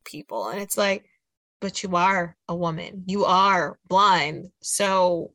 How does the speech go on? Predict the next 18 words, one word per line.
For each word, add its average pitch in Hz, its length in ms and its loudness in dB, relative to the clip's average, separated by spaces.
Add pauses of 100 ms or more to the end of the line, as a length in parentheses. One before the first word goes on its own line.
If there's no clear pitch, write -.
(100)
you 208 280 -4
not 214 200 2
hanging 202 340 -2
around 190 380 0
other 185 480 2 (100)
people 180 720 -2 (100)
who 196 160 -4
are 180 200 2
in 185 260 -2
those 180 300 0
specific 180 760 -4
identities 175 720 -4
with 185 300 -4
you - 360 -10 (580)
doesn't 214 320 2
make 214 220 -2
you 180 120 -8 (100)
better, 196 600 2